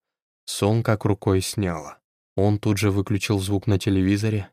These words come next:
и прислушался к разговору. Слова в трубке заставили Марка вскочить на ноги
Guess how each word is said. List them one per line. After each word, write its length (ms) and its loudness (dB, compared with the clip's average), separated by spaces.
и 100 0
прислушался 760 -2
к 80 -12
разговору. 720 -2
Слова 400 2
в 80 -12
трубке 360 -2
заставили 540 2
Марка 340 2
вскочить 480 -2
на 200 2
ноги 360 -4